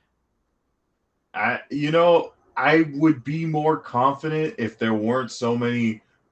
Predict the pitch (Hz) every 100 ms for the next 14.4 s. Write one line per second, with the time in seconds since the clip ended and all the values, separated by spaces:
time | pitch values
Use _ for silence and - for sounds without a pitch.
0 | - 107 127 120 123 123 120 120 123 123
1 | 120 113 123 117 127 113 - 131 127 123
2 | - - 120 120 113 - 123 123 123 113
3 | 101 117 120 139 135 131 _ _ _ _
4 | _ _ _ _ _ _ _ _ _ _
5 | _ _ 123 135 123 127 110 - - 123
6 | 117 110 107 101 95 - _ _ - _
7 | _ - 120 110 - 131 127 120 110 104
8 | _ _ _ _ _ _ _ _ _ _
9 | _ _ - 123 120 107 101 95 110 123
10 | 123 123 117 101 110 120 113 104 120 131
11 | 110 107 110 - 104 101 98 95 87 98
12 | 95 110 113 127 123 117 131 147 120 110
13 | 104 101 92 90 92 98 104 98 95 95
14 | 101 107 101